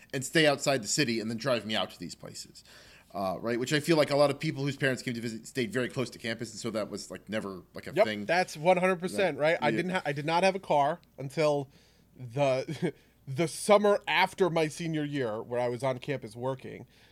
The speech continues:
Speaker 2: Um, and, uh, and when my parents came to the city, well, my parents ca-, uh, they never drove, really. They almost always took the train.
Speaker 1: Right.
Speaker 2: So we just didn't have cars all that often. We were using public transport for everything. So, um,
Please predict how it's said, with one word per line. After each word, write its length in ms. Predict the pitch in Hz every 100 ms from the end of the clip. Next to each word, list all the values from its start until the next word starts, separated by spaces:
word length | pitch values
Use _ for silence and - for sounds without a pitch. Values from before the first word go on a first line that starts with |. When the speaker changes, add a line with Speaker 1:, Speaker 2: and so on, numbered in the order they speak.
| _
Speaker 2:
Um, 540 | 135 139 131 123 117 113 -
and, 520 | 151 151 143 143 139
uh, 560 | 143 139 131 127 127 127 _ _ - _ _ -
and 540 | 143 143 143 143 139
when 160 | 139 143
my 80 |
parents 340 | 135 156 156 -
came 160 | 160 143
to 60 |
the 80 | 131
city, 220 | - 139
well, 240 | 131 170 -
my 160 | 185 208
parents 260 | 262 370
ca-, 140 | - - 277
uh, 100 | 285
they 160 | 180 220
never 160 | 233
drove, 440 | 151 156 147 117 113
really. 300 | 117 110 101
They 160 | 139
almost 240 | 147 156 160
always 220 | 139 131
took 120 | 139
the 60 | 117
train. 400 | - 131 117 98
Speaker 1:
Right. 220 | 90 - - - -
Speaker 2:
So 420 | - 113 104 98 -
we 100 | 123
just 220 | 120 113 _ -
didn't 180 | 113 110
have 340 | 123 117 -
cars 460 | - 113 110 127 -
all 140 | - 110
that 100 | 107
often. 320 | 107 - 107
We 100 | 110
were 100 | 110
using 260 | 107 107 110
public 260 | 113 110
transport 460 | - 107 - 107 -
for 80 | 113
everything. 420 | 101 110 104 120
So, 320 | - 90 87 _ _ _ _ _ 120
um, 400 | 120 113 113